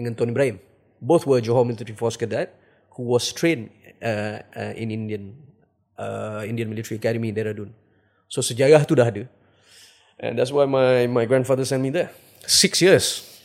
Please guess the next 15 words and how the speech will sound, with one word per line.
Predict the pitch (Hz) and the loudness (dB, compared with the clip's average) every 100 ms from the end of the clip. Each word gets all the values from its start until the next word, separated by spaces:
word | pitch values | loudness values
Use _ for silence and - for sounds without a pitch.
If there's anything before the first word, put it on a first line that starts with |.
| - _ _ _ _ _ _ _ - | -20 _ _ _ _ _ _ _ -8
Two | 127 | -2
years | 135 - | -2 0
cadet, | 127 151 131 - _ - | 4 4 4 -4 _ -20
four | - 127 127 | -2 0 2
and | |
a | 131 | 2
half | 127 | 0
years | 139 127 | 0 -2
serving | 139 131 135 135 | -4 -4 -4 2
the | 123 123 123 - _ _ _ | 2 2 0 -8 _ _ _
sixty-first | - 139 - 139 147 127 | -8 -6 -6 0 0 2
Cavalry, | - 135 147 143 143 139 131 | 4 4 2 0 0 -2 -2
uh, | 123 113 117 113 | 2 4 4 4
in | 123 123 123 120 | 0 -2 0 2
Jaipur. | 135 139 | 2 0